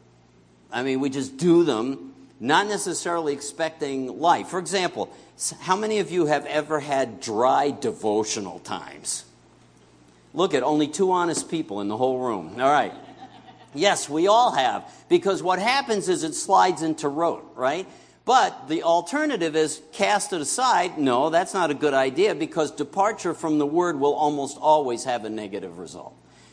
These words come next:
So failing to be in the word, Jesus said, "You're my disciples, you're, you'll abide in my word, and my word will abide in you." So being in the word,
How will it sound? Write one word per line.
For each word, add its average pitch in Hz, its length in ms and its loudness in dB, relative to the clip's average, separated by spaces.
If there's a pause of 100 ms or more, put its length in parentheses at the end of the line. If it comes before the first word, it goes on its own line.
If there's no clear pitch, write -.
(240)
So 160 240 4
failing 220 440 0
to 202 100 -8
be 175 240 2
in 226 120 0
the 185 80 0
word, 135 220 2
Jesus 160 400 -4
said, 160 220 -2
"You're 160 80 0
my 147 200 0
disciples, 135 680 -2
you're, 135 160 4
you'll 139 300 2
abide 160 560 2
in 143 160 2
my 131 240 0
word, 151 380 4
and 139 100 2
my 127 160 0
word 165 240 0
will 131 140 4
abide 143 360 0
in 123 140 -2
you." 151 340 2 (160)
So 160 380 2 (240)
being 233 260 2
in 214 140 0
the 185 80 2
word, 156 500 6